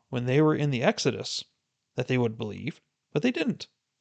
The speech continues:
You would think that all the miracles that the people around Jesus were seeing would cause them to believe that he was God, but they didn't. So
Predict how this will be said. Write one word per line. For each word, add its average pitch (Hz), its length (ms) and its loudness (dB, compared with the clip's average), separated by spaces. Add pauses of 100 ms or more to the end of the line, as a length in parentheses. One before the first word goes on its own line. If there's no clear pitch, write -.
(880)
You 214 100 4
would 262 140 4
think 233 180 2
that 156 120 6
all 269 340 8
the 262 80 6
miracles 214 640 8
that 170 340 4 (220)
the 151 100 2
people 214 320 4
around 175 320 8
Jesus 190 480 2
were 143 100 6
seeing 120 520 -2 (180)
would 135 160 0
cause 131 240 2
them 131 140 2
to 131 100 0
believe 120 440 -2
that 113 160 -2
he 131 100 0
was 117 160 -4
God, 117 400 -4 (600)
but 117 120 -4
they 123 100 0
didn't. 110 460 -4 (1080)
So 160 340 6